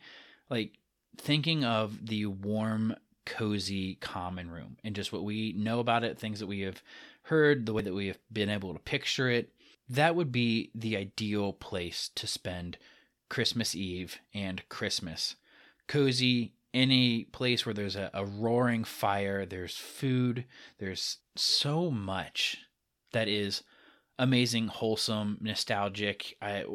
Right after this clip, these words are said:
whatever words you want to use for the best Christmas you could think of is right there. And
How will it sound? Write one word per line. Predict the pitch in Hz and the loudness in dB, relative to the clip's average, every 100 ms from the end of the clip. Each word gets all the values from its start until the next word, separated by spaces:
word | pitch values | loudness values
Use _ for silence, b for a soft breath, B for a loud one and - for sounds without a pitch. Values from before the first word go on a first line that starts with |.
| - | -8
whatever | 139 131 143 165 170 | -4 2 4 4 2
words | 131 123 120 | 4 4 2
you | 117 | 2
want | 117 110 | 2 2
to | |
use | 101 98 101 101 - | 0 0 0 0 -2
for | - 104 104 98 98 B B B B | 0 0 2 2 0 B B B B
the | 127 120 | -2 0
best | 104 101 117 110 - - | 2 2 4 4 0 -4
Christmas | - 110 110 98 104 | -4 -4 -4 -4 -4
you | |
could | 104 101 | -4 -2
think | 98 98 | -2 0
of | 95 92 - B B B B _ _ | -2 -2 -8 B B B B _ _
is | 120 113 101 | 0 0 0
right | 101 95 | -2 -2
there. | 92 90 85 _ _ _ _ _ _ _ _ 123 | -2 -4 -4 _ _ _ _ _ _ _ _ 2
And | 120 113 | 4 4